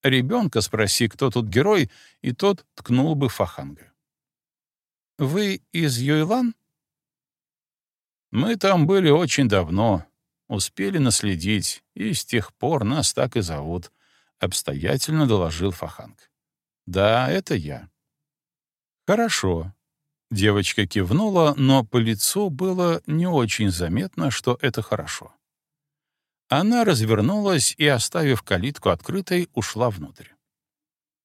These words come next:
Всего в шаге от этой двери находилась стена, которая должна была останавливать злых духов, а дальше — дверь в дом. Тоже открытая, несмотря на холод.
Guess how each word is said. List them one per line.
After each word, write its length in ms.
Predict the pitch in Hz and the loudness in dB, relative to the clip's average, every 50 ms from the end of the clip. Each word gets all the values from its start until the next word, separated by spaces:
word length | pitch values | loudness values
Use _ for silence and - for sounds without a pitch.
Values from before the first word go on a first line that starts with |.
| _ _ _ _ _ _ | _ _ _ _ _ _
Всего 440 | - - - 123 117 120 147 143 | -8 -4 0 2 4 4 4 4
в 60 | 110 - | 2 -2
шаге 420 | - - 160 175 151 117 104 104 | -2 0 2 2 2 4 2 2
от 100 | 95 - | 2 2
этой 240 | 120 107 - 110 107 | 0 0 0 -2 -2
двери 440 | 87 87 85 95 151 185 175 147 123 | -2 -4 -4 -4 -2 -2 0 0 0
находилась 720 | 110 98 - - 87 - 98 131 165 160 147 117 - - | 0 0 -2 -6 -8 -8 -6 -6 -2 -2 -2 -2 -2 -6
стена, 580 | - - - - 151 139 110 101 95 90 87 82 - - - - _ _ _ | -8 -10 -6 -2 0 0 2 2 2 0 -2 -4 -8 -18 -20 -20 _ _ _
которая 500 | - 95 87 - - 160 165 160 143 120 | -4 -4 -2 0 0 0 2 2 0 2
должна 540 | 104 101 90 87 85 - 90 101 - 165 156 | 2 0 0 0 -2 -2 0 0 2 0 0
была 380 | 120 107 101 92 98 139 156 | 0 0 0 2 2 2 0
останавливать 880 | - - 135 120 - - 104 98 107 139 139 127 127 127 127 127 113 - | 2 0 -2 -2 0 0 0 0 2 0 0 0 0 2 0 0 -2 -2
злых 400 | - 110 90 82 110 123 117 98 87 | -4 -4 -2 0 0 0 0 0 -2
духов, 420 | 87 82 - - 90 - - - - - - - _ _ | -6 -10 -8 -8 -10 -10 -10 -12 -20 -20 -20 -20 _ _
а 160 | _ - 98 92 | _ 0 0 0
дальше — 640 | 90 - 156 202 220 180 - - - 180 190 190 - - | 0 0 -2 -2 -2 -2 -4 -2 0 0 -2 -2 -4 -6
дверь 420 | 104 92 87 85 110 120 120 117 | -8 -6 -2 2 2 2 2 0
в 100 | 95 85 | -4 -6
дом. 280 | 82 78 65 58 - _ _ _ _ _ _ _ _ _ _ _ _ _ _ _ | -8 -12 -14 -14 -18 _ _ _ _ _ _ _ _ _ _ _ _ _ _ _
Тоже 360 | - 143 202 214 196 214 226 | -2 0 0 0 2 0 0
открытая, 680 | 220 - - - 104 101 92 - 104 101 98 95 90 - _ _ _ _ _ | 0 -2 -6 -2 0 0 2 2 2 4 4 2 0 -2 _ _ _ _ _
несмотря 720 | - 101 107 101 - - 101 95 87 82 - - 123 170 | 0 2 2 2 2 0 0 -2 -2 -2 -2 -2 -2 -2
на 120 | 185 202 170 | -2 -2 -4
холод. 460 | - - 85 69 71 71 - - | -6 -8 -12 -14 -14 -18 -20 -20